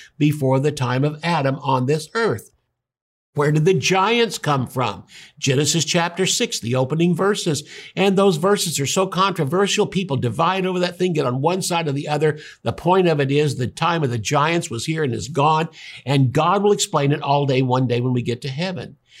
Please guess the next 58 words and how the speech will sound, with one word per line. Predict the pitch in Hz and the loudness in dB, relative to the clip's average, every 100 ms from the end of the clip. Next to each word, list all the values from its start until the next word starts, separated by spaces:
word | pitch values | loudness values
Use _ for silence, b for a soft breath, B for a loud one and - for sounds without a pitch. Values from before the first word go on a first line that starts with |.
| B _ | B _
Do | 226 | 0
you | 233 | 2
have | 190 196 | 0 -2
to | |
be | 175 160 | 0 0
filled | 151 202 208 | 2 4 4
with | 202 196 | 4 0
the | 165 | -2
Holy | 175 185 185 | 0 2 2
Spirit | - - 147 151 | 0 0 0 0
and | 131 | -4
speak | - 170 175 | -2 0 0
with | 185 185 | 0 -2
tongues | 139 139 147 143 | -2 -2 -2 -4
to | |
go | 139 147 | -2 0
to | 156 | 0
heaven? | 151 208 208 127 113 | -2 -4 -4 -4 -4
The | 131 | -2
answer | 143 165 165 190 | 0 -2 -2 0
is | 208 208 B B - | 0 0 B B -10
no, | 320 339 339 269 180 B B - | -2 2 4 4 4 B B -4
but | 185 | -2
some | - 151 123 | 0 0 0
people | 127 143 151 | 0 0 2
want | 160 | 2
to | 185 185 | 0 0
argue | 185 226 262 165 175 151 | 2 2 2 0 0 2
about | 123 117 107 | 2 -2 -4
it. | - _ _ _ _ _ _ _ _ _ - | -10 _ _ _ _ _ _ _ _ _ 0
And | 165 147 | 0 2
teach | 202 240 - | 2 2 2
on | 156 147 | 0 2
it | 160 156 B B | 0 -4 B B
and | 156 165 160 | 0 4 4
make | 190 196 | 2 0
sure | - 196 | 2 2
that | 175 190 | 2 2
you | 185 | 2
see | - 226 | 2 2
it. | 175 | 0
And | 151 | 2
they'll | 156 | 0
say, | - 170 | 2 2
"Well, | 151 | 2
you're | 151 202 | 4 4
not | 247 | 2
gonna | 180 175 | 2 2
go | 151 | 2
to | 151 | 2
heaven | 156 202 151 | 0 -2 0
unless | 143 139 | -2 -2
you're | 131 | -2
filled | 143 139 | 0 2
with | 135 | 0
the | 131 | -2
Holy | 117 143 135 151 | -4 -4 -2 -4
Spirit." | - 226 214 | -4 -4 -4